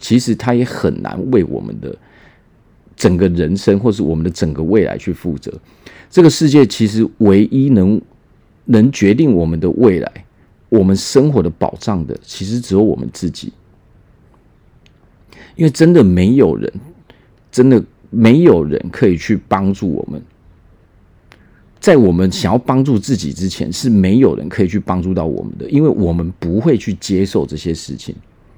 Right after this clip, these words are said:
那接下来我们再讲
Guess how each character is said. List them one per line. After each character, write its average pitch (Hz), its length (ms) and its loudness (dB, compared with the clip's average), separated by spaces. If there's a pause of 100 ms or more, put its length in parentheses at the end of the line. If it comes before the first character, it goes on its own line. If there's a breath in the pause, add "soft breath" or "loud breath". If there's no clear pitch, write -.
(1160 soft breath)
那 180 120 2
接 185 140 6
下 185 160 6
来 82 180 -4 (280)
我 - 180 -2
们 107 100 4
再 175 100 4
讲 90 300 -2